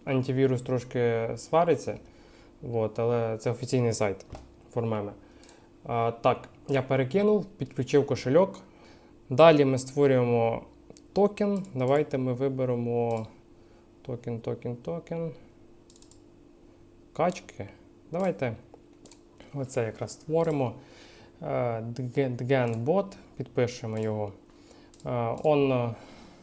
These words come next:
on, е, B N B, а, я вже створював. Ну, я в цьому плані не замислююсь особо. Тут, е,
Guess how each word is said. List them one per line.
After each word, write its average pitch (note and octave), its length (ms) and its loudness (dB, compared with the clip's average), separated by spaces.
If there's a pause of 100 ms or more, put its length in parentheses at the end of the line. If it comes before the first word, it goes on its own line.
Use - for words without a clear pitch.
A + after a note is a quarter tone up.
(1200)
on, C3 340 -2
е, A#2 320 -6 (360)
B B2+ 240 -2
N C#3 80 0
B, F3 200 2
а, A2 100 -8 (200)
я A#2+ 80 -4
вже A2+ 120 -8
створював. C#3+ 580 -2
Ну, C#3+ 180 -6 (1080)
я B2+ 400 2
в - 40 -14
цьому C3+ 260 2
плані B2+ 280 4
не A#2+ 120 0
замислююсь A#2 500 -2
особо. G#2+ 360 -8 (440)
Тут, D#3+ 320 -2
е, A#2 280 0